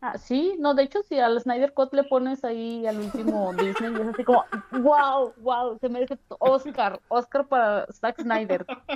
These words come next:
Speaker 2: Eh, desgracioso porque es cierto, entonces, <laughs> Alberto, ¿tú tienes algo que digas, "Mm, no sé por qué le puse play"?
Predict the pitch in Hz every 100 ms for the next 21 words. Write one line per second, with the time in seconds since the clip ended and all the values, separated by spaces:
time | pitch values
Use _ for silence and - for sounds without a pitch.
0 | - 208 - - - - - - 233 -
1 | _ _ _ _ - - 202 185 196 202
2 | 196 190 175 170 156 147 143 135 135 131
3 | 117 135 135 - - 170 170 - - _
4 | - - 339 196 427 226 440 160 - 202
5 | 196 220 226 202 208 202 165 160 165 160
6 | 156 180 190 196 196 196 - - _ 185
7 | 190 208 185 196 185 185 170 147 143 160